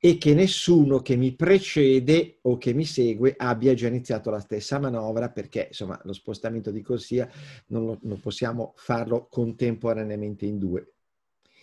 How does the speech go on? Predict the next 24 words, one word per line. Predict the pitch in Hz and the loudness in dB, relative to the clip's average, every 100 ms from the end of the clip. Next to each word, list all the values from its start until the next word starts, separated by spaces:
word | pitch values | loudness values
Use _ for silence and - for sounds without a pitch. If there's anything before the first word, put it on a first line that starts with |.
| _ _ _ _ _ _ | _ _ _ _ _ _
Vediamo | 135 254 220 190 139 | 2 2 4 4 4
adesso | 147 143 120 - 175 214 254 - _ _ _ _ _ _ _ _ _ _ | 4 4 2 0 2 2 2 -6 _ _ _ _ _ _ _ _ _ _
i | 127 | -8
casi | - 220 196 113 117 120 | -2 -2 0 -2 -4 -4
in | 151 175 | -4 -4
cui | - 151 143 147 233 | 0 2 2 2 -2
si | - - 175 | -10 -6 -6
può | 170 160 175 226 - _ | -2 2 2 0 -8 _
circolare | - 135 196 170 117 131 | -6 -4 0 2 2 -2
per | 131 131 | -4 -6
file | - 110 113 | -6 -4 -4
parallele. | - 113 110 85 80 78 - _ | -4 -4 -4 -4 -6 -10 -18 _
<clears throat> | 143 127 80 - _ _ _ _ _ _ _ _ _ _ - _ - _ _ - | -6 -6 -8 -14 _ _ _ _ _ _ _ _ _ _ -20 _ -20 _ _ 0
Nelle | 185 233 202 165 | 4 6 6 4
carreggiate | 147 180 190 202 170 226 233 - 233 | 2 2 4 4 4 2 0 2 2
ad | - 175 | 2 0
almeno | 214 180 127 135 | 2 2 2 2
due | 151 151 | 2 2
corsie | 185 175 151 | -2 -2 -2
per | 147 143 | 0 -2
ogni | 139 131 | -4 -4
senso | 127 120 123 | -6 -6 -6
di | 117 | -4
marcia, | 101 98 95 - 104 | -4 -6 -8 -10 -10